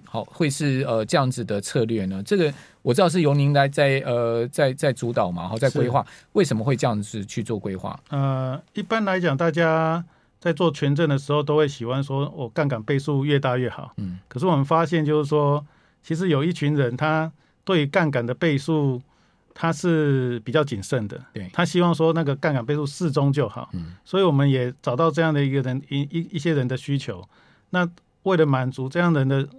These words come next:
Speaker 2: 呃，这些客户的需求，以长天期的，的，呃，权证设计来讲，是刚好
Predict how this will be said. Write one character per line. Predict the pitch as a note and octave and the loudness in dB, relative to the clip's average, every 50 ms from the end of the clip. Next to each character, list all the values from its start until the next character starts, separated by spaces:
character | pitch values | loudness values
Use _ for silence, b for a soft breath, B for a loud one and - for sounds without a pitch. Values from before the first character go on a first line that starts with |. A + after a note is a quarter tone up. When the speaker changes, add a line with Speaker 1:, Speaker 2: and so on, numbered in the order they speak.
| - - - | -20 -14 -8
Speaker 2:
呃， | E3 C3+ B2 | -6 -4 -2
这 | - E3+ | -2 0
些 | C#3+ E3+ D#3 | 0 0 0
客 | - - E3+ | 2 2 2
户 | E3 | 2
的 | D3+ C#3 | 2 2
需 | C3 - D#3 D3+ | 0 0 -2 -2
求， | C#3 C3+ A#2 G#2+ A2 A#2 b b b b b b b b b b _ | -2 -2 -4 -4 -6 -10 b b b b b b b b b b _
以 | - B2+ | -8 -6
长 | - - C#3+ D3+ | -2 -2 0 2
天 | C#3+ E3 F3+ F3 | 2 2 2 2
期 | C3 C#3 C3+ | 2 0 0
的， | C3 C#3+ C#3 C3+ C3+ C3+ C3+ - - - | 2 2 2 2 2 0 -2 -4 -6 -4
的， | - C#3+ C3+ C3+ C3 C3 B2+ B2+ C3 - - | -2 0 2 2 2 0 0 -2 -4 -6 -8
呃， | - A#2+ | -8 -6
权 | - - C#3+ | -2 0 0
证 | E3 F3 | 2 2
设 | D#3 - F3 D3+ | 2 2 2 2
计 | D#3 E3 C#3+ | 4 4 4
来 | C#3 C#3+ | 4 4
讲， | C#3 B2+ A2+ | 2 0 0
是 | B2+ D#3 | -2 -2
刚 | C#3+ D3+ D3+ D3+ | 0 0 2 2
好 | C3 C3 A2+ G#2 G#2+ | 2 2 0 0 -4